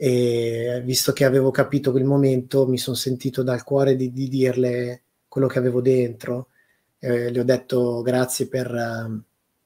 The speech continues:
per tutto quello che mi hai insegnato, grazie per, eh, per essere stata una madre esemplare, una donna tenace", quello che ho scritto nella preghiera,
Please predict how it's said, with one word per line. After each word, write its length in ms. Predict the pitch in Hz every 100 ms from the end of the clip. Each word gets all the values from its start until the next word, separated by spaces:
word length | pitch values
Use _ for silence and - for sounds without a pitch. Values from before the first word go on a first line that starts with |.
| _ _ _ _ _ _ _ _ _ _ _ _
per 180 | - 123
tutto 240 | - 127 135
quello 180 | 135 131
che 120 | 131
mi 100 | 131
hai 60 |
insegnato, 640 | 127 - 131 135 151 147 135
grazie 380 | 127 123 - 123
per, 240 | 123 123
eh, 460 | 123 120 123 120 - _ _ _ _ _ _ _ _ _ _ _ _ _
per 140 | 147
essere 260 | 147 - 139
stata 380 | 131 139 135 131
una 180 | 131 135
madre 360 | 139 139 135
esemplare, 760 | 131 120 127 123 127 131 131 123
una 200 | 123 123
donna 500 | 123 131 127 127 123
tenace", 540 | 120 127 131 127 -
quello 200 | 127 127
che 80 | 127
ho 40 | 120
scritto 360 | - 127 127
nella 240 | 127 123 123
preghiera, 760 | 127 123 131 127 123 120 120